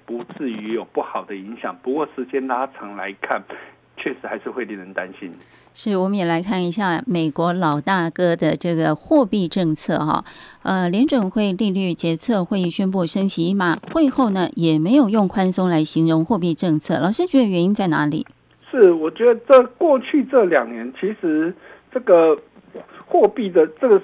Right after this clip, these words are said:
Speaker 1: 升值啊，其实已经升，升到差不多了哈。因为你看到从二零一五年底开始，它一直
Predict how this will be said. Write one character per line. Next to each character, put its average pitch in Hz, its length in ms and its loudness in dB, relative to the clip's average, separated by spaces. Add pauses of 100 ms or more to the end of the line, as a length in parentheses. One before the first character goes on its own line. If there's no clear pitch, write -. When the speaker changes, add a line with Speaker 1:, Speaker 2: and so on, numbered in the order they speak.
Speaker 1:
升 240 280 8
值 131 100 -4
啊， 127 180 4
其 226 120 -4
实 143 120 -6
已 110 40 -6
经 160 180 -6 (160)
升， 247 420 2 (240)
升 277 180 8
到 240 180 6
差 - 240 2
不 226 160 -4
多 185 280 4
了 123 180 4
哈。 156 180 0
因 208 100 -2
为 208 80 2
你 139 80 0
看 202 200 2
到 185 140 6
从 151 360 0
二 220 160 6
零 175 200 -4
一 202 200 -6
五 170 200 -2
年 127 240 0 (140)
底 143 200 -4 (340)
开 190 140 8 (140)
始， 185 100 -4
它 180 200 4
一 190 120 -6
直 147 180 -8